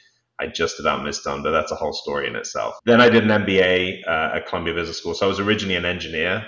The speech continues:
from Imperial College in London. And then I, after that first experience, I did my M B A. And then after my M B A, I started this fintech business, which was basically financing. It was kind of a buy now, pay later concept, which we see a lot of now,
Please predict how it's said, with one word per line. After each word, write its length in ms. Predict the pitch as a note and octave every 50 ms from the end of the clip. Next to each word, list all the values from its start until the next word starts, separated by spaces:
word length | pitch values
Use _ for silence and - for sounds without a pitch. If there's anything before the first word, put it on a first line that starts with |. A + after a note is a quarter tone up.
| -
from 300 | - E2 D#2+ D#2+ D#2 D#2
Imperial 340 | D2+ C#2 - - F2 E2+ D#2+ -
College 300 | - E2+ D#2+ D#2 D#2 -
in 80 | D#2 D#2
London. 440 | D#2 D#2 D#2 E2+ F#2+ G2 G#2 G#2 - - -
And 120 | D#2+ D#2+ E2+
then 140 | D#2+ D#2
I, 300 | E2 D#2+ D#2+ D#2+ D#2 D#2+ D#2 -
after 300 | E2 F2 F2 - - F2+
that 240 | F2 E2 E2 - -
first 360 | - F2 E2 D#2+ - - -
experience, 400 | - - - - E2+ E2 D#2+ -
I 60 | F2 D#2+
did 220 | E2 E2 D#2+ D#2+
my 100 | D#2+ D#2
M 140 | D2 D#2 D#2
B 100 | F#2+ A2+
A. 160 | A#2+ B2 A#2
And 80 | G#2+ F#2
then 120 | F#2 F2
after 200 | F2 F2 - - F2
my 80 | D#2+ D#2+
M 100 | D#2+ D#2
B 140 | D#2 D#2+ D#2
A, 200 | D#2 D#2+ D#2 - -
I 80 | D2
started 320 | D#2+ - - F2+ F2 F2 D#2+
this 160 | F2 - -
fintech 340 | - A#2 - - F#2 - -
business, 440 | D#2+ D2+ C#2+ D#2 C2+ C2+ - - -
which 220 | D#2+ D#2 - -
was 640 | F2+ E2+ E2 E2 E2 D#2+ D#2 F2+ - - - - - _ -
basically 400 | G2+ G#2+ A2 A2+ G#2+ G2 G2 F2+
financing. 520 | - - G2+ G2 F#2+ F#2+ F#2+ F#2 - - F#2
It 40 |
was 80 | F2+ E2+
kind 180 | - - A2+ G2+
of 100 | E2 E2
a 40 |
buy 160 | - F2 E2+ F2
now, 160 | F2 F2 F2 -
pay 100 | - E2+
later 280 | E2+ E2+ E2 E2 E2 - -
concept, 520 | - E2 D#2+ - G#2 G2 F#2+ - - - - - -
which 420 | E2 E2 - - - - - - -
we 80 | E2+ E2+
see 140 | - - E2+
a 80 | D#2+
lot 180 | D#2+ E2 E2 E2
of 200 | D#2+ D#2 D#2+ E2
now, 360 | D#2+ E2 E2 E2+ F#2+ G#2+ -